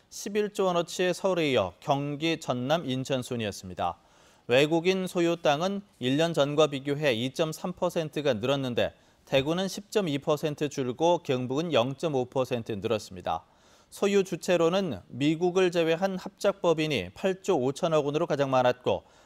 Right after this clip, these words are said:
다음 미국 교포 육천, 어, 육조 오천억 원, 순수 외국법인과 미국 합작법인이 각각 사조 원어치의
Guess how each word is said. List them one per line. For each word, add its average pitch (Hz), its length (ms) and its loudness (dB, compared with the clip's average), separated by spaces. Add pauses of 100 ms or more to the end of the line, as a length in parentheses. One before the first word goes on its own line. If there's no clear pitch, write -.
(100)
다음 151 500 2
미국 147 400 0
교포 160 380 0
육천, 165 600 -4
어, 117 160 -4
육조 143 400 0
오천억 131 400 2
원, 98 140 2 (280)
순수 196 480 0
외국법인과 143 1080 2
미국 139 420 -4
합작법인이 143 720 -2
각각 139 380 0
사조 123 440 2
원어치의 151 520 0